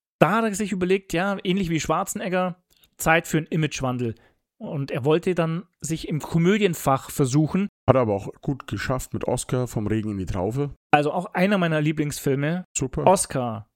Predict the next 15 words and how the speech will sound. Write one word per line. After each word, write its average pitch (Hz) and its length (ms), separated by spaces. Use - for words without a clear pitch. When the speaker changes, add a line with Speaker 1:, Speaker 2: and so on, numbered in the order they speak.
Speaker 1:
Also 170 200
es 180 340
gibt, - 240
finde 202 260
ich, 269 240
wenige 175 520
Filme, 170 400
wo 156 80
man 156 140
sagt, 147 280
dieser 127 680
Imagewandel 135 800
vom 135 320
knallharten, 160 720
brutalen, 196 720